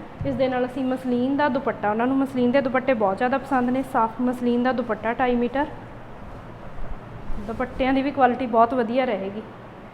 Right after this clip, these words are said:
ਜੇਕਰ ਤੁਸੀਂ ਇੱਦਾਂ ਦੇ ਦੁਪੱਟੇ ਤਿਆਰ ਕਰਵਾਉਣਾ ਚਾਹੁੰਦੇ ਹੋ, ਉਹ ਵੀ ਅਸੀਂ ਦੇ ਸਕਦੇ ਹਾਂ। ਤੇ ਇਸ ਤਰ੍ਹਾਂ ਲੈਸ ਲਗਾ ਕੇ ਜਿਹੜੀ ਇਹਨੂੰ ਫਿਨਿਸ਼ਿੰਗ ਦਿੱਤੀ ਹੋਈ ਹੈ। ਲੈਸ ਵੀ ਇੱਕ ਸਟਿਚ ਨਾਲ ਨਹੀਂ ਲੱਗੀ ਹੋਏਗੀ, ਸਾਰੀ ਡਬਲ ਫੋਲਡਿੰਗ ਦੇ ਵਿੱਚ ਲਗਾਈ ਹੋਈ ਹੋਊਗੀ। ਇਹ ਇਸ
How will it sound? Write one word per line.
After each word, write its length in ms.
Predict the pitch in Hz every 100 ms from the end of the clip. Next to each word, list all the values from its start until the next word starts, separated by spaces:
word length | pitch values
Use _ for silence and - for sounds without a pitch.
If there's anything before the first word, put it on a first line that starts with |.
| -
ਜੇਕਰ 200 | 269 269
ਤੁਸੀਂ 240 | 285 302 302
ਇੱਦਾਂ 200 | 233 254
ਦੇ 80 | 262
ਦੁਪੱਟੇ 340 | 262 269 262
ਤਿਆਰ 220 | 269 254
ਕਰਵਾਉਣਾ 380 | 262 254 247 247
ਚਾਹੁੰਦੇ 280 | 247 254 285
ਹੋ, 60 |
ਉਹ 60 | 247
ਵੀ 120 | 247
ਅਸੀਂ 160 | 277 262
ਦੇ 160 | 214
ਸਕਦੇ 360 | - 180 175 175
ਹਾਂ। 80 | 175 - - - - -
ਤੇ 120 | 247 247
ਇਸ 180 | 269 262
ਤਰ੍ਹਾਂ 220 | 277 277
ਲੈਸ 240 | 247 262
ਲਗਾ 280 | 269 254 247
ਕੇ 140 | 247
ਜਿਹੜੀ 220 | 240 254 277
ਇਹਨੂੰ 160 | 285
ਫਿਨਿਸ਼ਿੰਗ 420 | 294 240 247 240
ਦਿੱਤੀ 260 | 220 - 226
ਹੋਈ 140 | 220
ਹੈ। 280 | 190 - - - - - - - - -
ਲੈਸ 200 | 269 269
ਵੀ 100 | 269
ਇੱਕ 140 | 285 302
ਸਟਿਚ 320 | - 294 -
ਨਾਲ 220 | 277 277 285
ਨਹੀਂ 100 | 277
ਲੱਗੀ 240 | 226 247
ਹੋਏਗੀ, 400 | 269 262 269 349 - - -
ਸਾਰੀ 240 | 269 247 285
ਡਬਲ 440 | 254 240 254 262 262
ਫੋਲਡਿੰਗ 340 | 269 233 240 240
ਦੇ 80 |
ਵਿੱਚ 180 | 240 240
ਲਗਾਈ 320 | 233 220 208
ਹੋਈ 180 | 214 190
ਹੋਊਗੀ। 240 | 180 175 196 - - - - 220
ਇਹ 100 | 220
ਇਸ 140 | 233